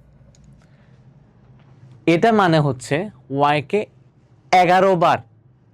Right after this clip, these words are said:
এগারো বার ডিফারেনশিয়েট করলে যা আসবে তা, হ্যাঁ? মানে এটা হচ্ছে আমাদের রাশি, হ্যাঁ? এটা হচ্ছে আমাদের রাশি।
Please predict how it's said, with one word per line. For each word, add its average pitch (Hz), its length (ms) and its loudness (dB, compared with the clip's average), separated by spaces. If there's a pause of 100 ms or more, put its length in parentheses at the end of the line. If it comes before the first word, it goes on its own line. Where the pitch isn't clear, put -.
(680)
এগারো 156 360 0
বার 185 240 -2
ডিফারেনশিয়েট 151 580 -6
করলে 202 400 -4 (640)
যা 139 180 -2
আসবে 120 320 -4
তা, - 140 -20 (540)
হ্যাঁ? 175 140 -10 (640)
মানে 120 320 -6 (480)
এটা 156 220 -2
হচ্ছে 196 280 -6
আমাদের 190 360 -2
রাশি, 113 420 -6
হ্যাঁ? 156 220 -10 (1400)
এটা 135 160 -4
হচ্ছে 165 200 -8
আমাদের 160 300 -4
রাশি। 127 280 -8